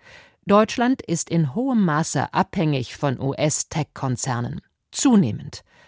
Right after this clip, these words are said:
Beispiel: Allein für die Bundesverwaltung hat Deutschland im vergangenen Jahr vierhunderteinundachtzig Millionen Euro Lizenzgebühren an Microsoft bezahlt. Im Jahr zuvor waren es noch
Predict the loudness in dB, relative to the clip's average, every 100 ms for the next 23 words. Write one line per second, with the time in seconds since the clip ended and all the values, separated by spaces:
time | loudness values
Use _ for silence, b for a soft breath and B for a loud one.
0 | b b 0 2 0 2 4 4 B B
1 | B B 4 4 2 0 0 0 0 0
2 | 0 0 2 0 0 0 0 0 0 -2
3 | 0 -4 -2 -2 -2 -2 0 2 2 2
4 | 2 2 2 0 -6 -4 -2 2 2 0
5 | -2 0 2 2 0 -6 -6 -8 -4 -2
6 | 0 0 0 0 -2 -2 0 0 -2 -2
7 | 0 2 2 0 -4 -4 -2 -2 -4 -2
8 | 0 0 -2 -2 -6 -6 -8 -10 -12 -8
9 | -8 -8 -12 -18 _ b b b b b
10 | 0 2 2 0 -4 0 4 4 4 b
11 | b b 0 2 0 0 -2 -2